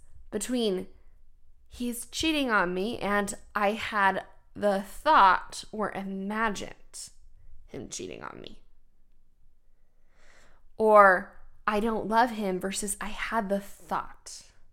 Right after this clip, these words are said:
I don't love him." Much like <laughs> there's a difference between "my house got broken into" versus "I watched a movie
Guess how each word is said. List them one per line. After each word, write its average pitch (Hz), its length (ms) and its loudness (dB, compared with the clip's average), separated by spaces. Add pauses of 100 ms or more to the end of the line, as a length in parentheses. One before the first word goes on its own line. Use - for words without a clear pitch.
(360)
I 180 40 -12
don't 165 180 -12
love - 200 -12
him." - 100 -20 (1700)
Much 240 340 2
like 294 640 4
<laughs> 247 220 -4
there's 214 400 4
a 208 80 0
difference 247 400 -2
between 202 680 -2 (1080)
"my 185 500 2
house 285 920 2 (840)
got 196 360 8
broken 214 420 4
into" 240 800 6 (340)
versus - 560 0 (380)
"I 185 160 6
watched 196 380 4
a 262 60 4
movie 320 760 2